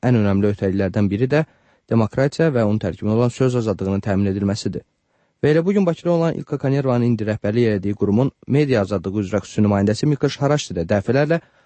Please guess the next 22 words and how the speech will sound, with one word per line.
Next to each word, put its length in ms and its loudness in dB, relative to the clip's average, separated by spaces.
Azərbaycanda 560 0
jurnalistlərin 480 -2
üzləşdiyi 400 -2
problemləri 480 0
həll 220 -2
eləmək 260 0
tələbi 260 -4
ilə 120 2
Prezident 320 2
İlham 220 2
Əliyevdən 400 0
tutmuş 320 -2
Xarici 260 0
İşlər 220 0
Naziri 260 2
Elmar 240 2
Məmmədiyarov 560 0
kimi 220 -2
hər 160 -2
kəsə 240 0
müraciət 400 0
eləyib. 240 -4